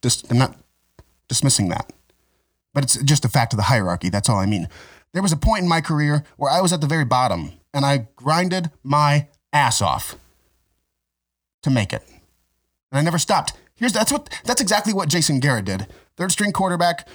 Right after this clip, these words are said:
went on to be a quarterback coach at Miami. One year after he became a quarterback coach in Miami,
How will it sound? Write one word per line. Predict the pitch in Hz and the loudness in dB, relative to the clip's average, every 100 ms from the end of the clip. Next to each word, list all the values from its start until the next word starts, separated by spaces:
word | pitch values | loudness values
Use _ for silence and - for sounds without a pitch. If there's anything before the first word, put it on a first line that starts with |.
| - _ | -20 _
went | 165 | -2
on | 170 | 0
to | 156 | 0
be | 147 | 0
a | |
quarterback | 120 190 185 175 165 | -2 -2 0 0 0
coach | 175 156 | -4 -2
at | 139 | 0
Miami. | 131 156 160 160 - | 2 2 2 0 -2
One | 123 165 190 | -2 -2 0
year | 170 | 0
after | 151 151 151 | 0 0 0
he | 135 | 2
became | 127 139 123 | 2 2 0
a | |
quarterback | - 170 156 135 | -2 0 2 0
coach | - 131 | 0 0
in | 135 | 0
Miami, | 120 151 151 139 | 0 2 2 0